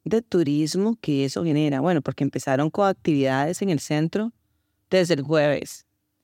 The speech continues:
Y cerraron calles, hubo conciertos. Pero por suerte, y, o sea, sin saberlo, estuvimos cerca del movimiento, de, pero siempre estuvimos como rodeando el, el poco de gente.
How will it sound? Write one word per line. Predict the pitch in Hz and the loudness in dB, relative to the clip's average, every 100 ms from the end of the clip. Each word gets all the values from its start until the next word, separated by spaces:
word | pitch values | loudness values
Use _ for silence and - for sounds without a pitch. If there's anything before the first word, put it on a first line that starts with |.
| _ _ | _ _
Y | 226 214 | -4 -2
cerraron | - 131 127 127 143 | 0 0 0 0 -2
calles, | 156 143 143 135 151 147 147 - | 0 0 0 0 0 0 -2 -4
hubo | 143 135 | -4 -2
conciertos. | 131 135 143 - 160 165 160 156 139 - 165 151 151 151 - - - - - - _ _ - - _ _ _ _ _ _ - _ _ _ _ - | -2 -4 -4 -2 0 2 2 0 -2 -2 0 2 2 0 -4 -12 -20 -20 -20 -20 _ _ -20 -20 _ _ _ _ _ _ -20 _ _ _ _ -2
Pero | 214 196 190 | 0 2 2
por | 185 175 | 0 0
suerte, | 208 196 - 226 _ _ - | 0 0 0 -2 _ _ -6
y, | 190 185 - | -2 0 -2
o | - - | -8 0
sea, | 226 | 0
sin | 190 175 147 | 2 -2 0
saberlo, | 160 160 220 254 262 262 254 _ - | 0 2 2 2 2 0 -2 _ -6
estuvimos | 160 - 175 185 214 | -4 0 0 2 0
cerca | - 226 226 233 226 | 0 -2 0 0 0
del | 190 156 | 0 0
movimiento, | 151 156 139 139 185 226 240 233 247 240 240 | 0 0 0 0 0 2 0 0 0 2 0
de, | - 156 143 - _ - | 0 -2 -2 -8 _ -2
pero | 180 165 156 | 0 2 0
siempre | - 170 - | 0 -2 -2
estuvimos | 190 208 190 208 | -4 0 0 -2
como | 220 180 | 0 0
rodeando | 135 135 147 160 190 | 2 2 2 0 0
el, | 175 143 - _ _ - - | -2 -4 -8 _ _ -8 0
el | 165 147 139 | 2 2 2
poco | 175 170 196 | -2 2 2
de | 170 | 2
gente. | 160 160 139 | 0 -4 -8